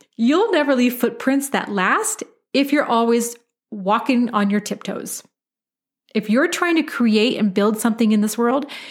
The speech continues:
you're going to be getting outside of your comfort zone. That's, that's a given. I mean, it will requ-, it will be required that you do things that you've never done before, things that maybe aren't going to be in your,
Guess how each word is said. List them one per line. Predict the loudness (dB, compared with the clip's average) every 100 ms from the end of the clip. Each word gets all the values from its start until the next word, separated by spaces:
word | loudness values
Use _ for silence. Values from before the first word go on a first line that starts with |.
| -20 -12
you're | -10 -8
going | -6 -2 0 0
to | 0
be | 0
getting | 0 2 2 2
outside | 0 0 0
of | 2
your | 0
comfort | 0 0 -2 0
zone. | 0 0
That's, | 0 -2 -4 -10 -14 _ _
that's | -14 -4
a | -4
given. | -2 0 0 0 -2 -4 -12 _ _ _ _ -2
I | 2
mean, | 4 2
it | 2
will | 0
requ-, | 0 -2 -8 -14 -6
it | -4 0
will | 0
be | 0 0 2
required | 2 0 0 2 0 -2
that | -2 0
you | 2
do | 2 2
things | 2 2 2
that | 2
you've | 2
never | 2 0
done | -2 -4
before, | -6 -6 -6 -6 -10 -20 _ _ 0
things | 2 2 0
that | -2
maybe | 0 2 2 -2 -4
aren't | 0 0 -2 -4
going | 0 2 2
to |
be | 2 2
in | 2 2
your, | 0